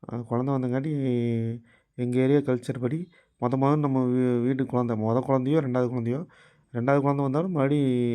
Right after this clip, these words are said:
அதுவும் நம்மளுக்கு வந்தா தானே. அது என்னங்க, இது முந்திரி, பாதாம் இதானுங்க, வேற ஒண்ணும் இல்ல. வந்தங்காட்டி ரெண்டு குழந்த, அ, ரெண்டாவது குழந்த வந்தாலும் எங்க ஊர்ல வந்து ரெண்டு பொங்கல் வைக்கிறது வழக்கம். அதனால இப்ப நம்ம எங்க வீட்டுக்கு மொத குழந்த வந்ததுனால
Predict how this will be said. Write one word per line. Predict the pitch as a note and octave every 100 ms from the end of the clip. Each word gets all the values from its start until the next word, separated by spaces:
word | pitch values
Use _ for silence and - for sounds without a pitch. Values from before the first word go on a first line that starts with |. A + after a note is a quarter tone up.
| A2
அதுவும் | G#2 B2 D3+ C#3+ C3
நம்மளுக்கு | B2+ A#2+ A#2
வந்தா | A#2
தானே. | A#2 A#2 B2+ A2+ - - -
அது | - A#2
என்னங்க, | A#2 A#2 B2+ E3 E3+ - - - - -
இது | B2
முந்திரி, | B2 B2 A2+ B2+
பாதாம் | A#2+ A#2+ A#2+ A2+ A2+ A2
இதானுங்க, | G#2+ A#2 A2 A2+ E3+ _ _ _
வேற | - B2
ஒண்ணும் | A#2 A2+
இல்ல. | G#2+ G#2 - _ _ _ _
வந்தங்காட்டி | - A#2 A#2+ A#2 B2 E3
ரெண்டு | B2 B2
குழந்த, | B2 C3 D#3+ -
அ, | - B2 B2
ரெண்டாவது | B2+ C#3 C#3+
குழந்த | C#3 C3+
வந்தாலும் | C3 B2+ C3+ E3+ G#3 G#3 _ _ -
எங்க | C3 C3+
ஊர்ல | C#3 C3+
வந்து | C3 C3+
ரெண்டு | B2 A#2+
பொங்கல் | B2+ B2+
வைக்கிறது | B2 A2+ C3 C3+
வழக்கம். | B2 A#2+ A#2 C#3 F3 _ _ _ _ -
அதனால | B2+ B2+ D#3
இப்ப | C#3+
நம்ம | B2+ A#2+ A#2
எங்க | A#2 B2
வீட்டுக்கு | B2 B2+ B2+
மொத | B2 B2+
குழந்த | B2+ A#2+
வந்ததுனால | A#2 A2+ A2+ C#3